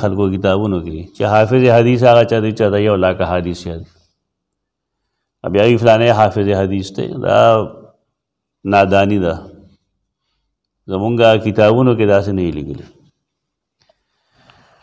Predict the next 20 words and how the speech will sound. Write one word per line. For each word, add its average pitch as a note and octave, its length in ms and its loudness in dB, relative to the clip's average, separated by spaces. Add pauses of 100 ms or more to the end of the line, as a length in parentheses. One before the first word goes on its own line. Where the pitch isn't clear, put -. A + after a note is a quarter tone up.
(800)
یو G2+ 160 2
دویم C3+ 340 4
سړی C#3+ 320 4 (120)
چې C#3+ 40 2
هغه B2+ 400 6
حافظ A2+ 500 0
حدیث، A#2 480 2
هغه A#2 220 4
هم B2+ 100 0
دی A2+ 100 0
حافظ G#2 400 0
ابن G2 200 -2
حجر F#2 400 -2 (960)
عسقلانی G2+ 680 0
رحمه F2+ 420 -6
الله. E2 280 -12 (1200)
عسقلان A2 800 2
فلسطین F#2+ 680 -6
کې E2+ 160 -6
دی. D#2 100 -16